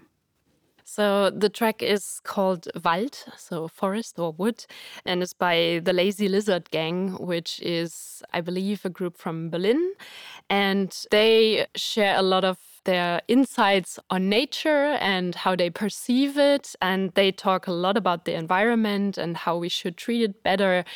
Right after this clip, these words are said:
And what I actually like about this song is that it gets me <laughs> by my emotions and it gets me thinking. And what I like is that it's, it's very straight, very in your face. It's no, no subtle message, you know, it's really,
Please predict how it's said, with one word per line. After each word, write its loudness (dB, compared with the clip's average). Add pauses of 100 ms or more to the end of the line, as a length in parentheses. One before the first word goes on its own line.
(440)
And 0 (120)
what 0
I 4
actually 0
like 0
about 2
this 0
song 0
is -2
that 4
it -2
gets 0
me 0
<laughs> 0
by -6
my 2
emotions 0
and 0
it -6
gets -2
me -2 (540)
thinking. 2
And 2 (140)
what 2
I 4
like 2
is 0
that 0
it's, -4
it's -6
very 4
straight, -2
very 2
in 0
your -2
face. -4
It's -6
no, 6
no 4
subtle 2
message, -2
you 0
know, 2
it's -2
really, 0